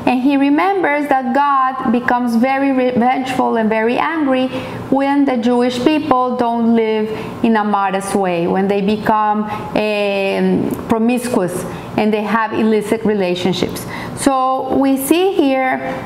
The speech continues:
that the verse states that Pinhas was the son of Eleazar,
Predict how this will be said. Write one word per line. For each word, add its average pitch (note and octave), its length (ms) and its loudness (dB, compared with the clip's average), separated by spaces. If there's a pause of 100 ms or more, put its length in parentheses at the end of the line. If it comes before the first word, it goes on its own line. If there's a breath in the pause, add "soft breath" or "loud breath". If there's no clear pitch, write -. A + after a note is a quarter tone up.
(120 loud breath)
that A#3 280 2
the A#3 120 -2
verse D4 320 0
states B3 400 -2
that A3 240 -2
Pinhas B3+ 520 2
was A3 240 0
the G#3 120 0
son A#3+ 320 0
of A3 120 0
Eleazar, G#3 680 0